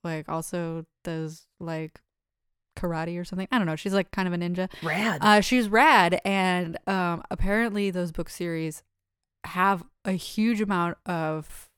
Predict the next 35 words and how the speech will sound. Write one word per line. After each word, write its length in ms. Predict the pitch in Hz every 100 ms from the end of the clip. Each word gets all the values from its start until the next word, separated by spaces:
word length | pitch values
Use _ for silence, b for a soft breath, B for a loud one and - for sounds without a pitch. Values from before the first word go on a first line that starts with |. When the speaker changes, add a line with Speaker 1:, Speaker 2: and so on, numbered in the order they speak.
| -
Speaker 1:
following 440 | 185 170 165 160
from 300 | 160 196 190
both 320 | 175 180 170 - _
boys 240 | 175 160 160
and 280 | 160 160 160
girls. 360 | - - - - _ _ _ _
Um, 260 | 185 175 175
but 200 | 196 185
she, 520 | - 208 196 185 175 -
uh, 320 | 175 165 160
the 140 | 165
author 680 | 185 190 185 190 180 170 170 - _ _ -
said 400 | - 180 165 160
that 380 | 160 139 147 -
she 160 | - 202
would 80 |
be 100 | 170
invited 400 | 170 170 160 160
to 100 | -
schools 640 | 165 - - 233 202 190 -
to 100 | 196
do, 520 | 165 180 180 175 165 - _ _ _ 185
like, 120 | 180
author 320 | 156 180 196 185
events, 560 | 185 196 - - - -
um, 240 | 190 185
for 140 | 185 202
them, 320 | 214 233 240 -
but 200 | - 196 -
only 520 | 202 220 226 233 220
the 120 | 196
girls 480 | 165 170 175 170 170
would 100 | 185
be 100 | 190
invited. 540 | 190 170 - - -